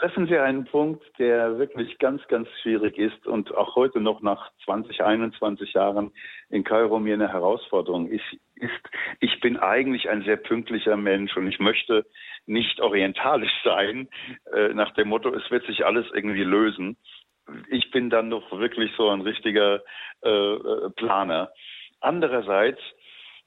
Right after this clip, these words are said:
mh, ich, äh, weiß, dass die Menschen, äh, von der Ewigkeit her denken. Und wir Theologen sagen ja gern mal sub specie eternitatis,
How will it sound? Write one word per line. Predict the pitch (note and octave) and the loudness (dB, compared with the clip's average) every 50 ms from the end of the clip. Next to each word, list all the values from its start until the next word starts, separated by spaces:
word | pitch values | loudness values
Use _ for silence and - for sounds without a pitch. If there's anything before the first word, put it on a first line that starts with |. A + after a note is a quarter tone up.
| _ _ _ | _ _ _
mh, | C3+ B2+ A#2+ A#2 B2 - _ _ _ _ - | -4 -2 -2 -2 -4 -8 _ _ _ _ -4
ich, | C3 C3 - - - - - _ | -4 -2 -2 -4 -6 -8 -8 _
äh, | - | 0
weiß, | A#2+ B2+ A#2+ G#2 A2+ G#2+ A2+ C3+ D#3 E3 D#3 - - | 2 2 4 4 4 4 4 4 2 0 -2 -4 -4
dass | A#2+ G#2+ - - | -6 -6 -4 -6
die | A#2 | -4
Menschen, | G#2 G2+ G#2 A#2 B2+ - - - C3+ B2+ B2+ B2+ B2+ | -2 -2 -2 0 2 0 0 0 -2 -6 -6 -8 -8
äh, | - G2 G2+ G2 - - - - - - - - - | -8 -8 -8 -8 -8 -12 -12 -12 -12 -10 -8 -8 0
von | - B2 A#2+ | 0 0 2
der | A2 A2 - | 2 0 0
Ewigkeit | - C3 C#3 B2 A#2+ - - - G#2 F2+ E2+ - - - | 2 0 2 2 0 -4 -2 0 0 0 0 -2 -2 0
her | F2+ F#2 | 0 0
denken. | F2+ - F2+ F2 F2 E2 - - D#2+ D#2+ E2 - - - - - - _ _ | 2 2 0 0 0 -4 -8 -8 -8 -10 -10 -12 -16 -18 -18 -20 -20 _ _
Und | A#2 A2+ A2 G#2+ - - - _ | 0 0 0 -2 -6 -10 -12 _
wir | F#2+ F#2 G#2 A2 B2 B2+ | -10 -4 0 0 0 0
Theologen | - - B2+ A2+ A2+ C3 D3+ D3+ D3+ C3 | 2 0 2 4 4 2 2 0 -4 -6
sagen | - A#2 G#2+ G#2+ A#2 A#2+ | -2 0 0 0 0 -2
ja | A2 G#2+ | -4 -2
gern | F#2 A2 G#2+ A2+ | 0 -2 -4 -4
mal | A2+ A2+ A2+ A2 A2 G#2 - | -2 -2 -2 -2 -2 -4 -6
sub | G#2+ G#2 B2+ C#3+ C3+ | -4 -2 -2 -2 -2
specie | - - - - - B2 C3+ B2+ - - - - A2+ A2 A2+ A#2 | -4 -8 -8 -2 0 0 0 0 -4 -10 -4 0 2 2 2 2
eternitatis, | A2 G#2+ G#2 - - A2 G#2+ A2 A2 - - - C3 B2+ B2+ B2+ - - E2+ D#2+ | 0 -2 -4 -2 -4 -2 -2 -2 -4 -4 -4 -2 -2 0 -2 -2 -4 -6 -6 -6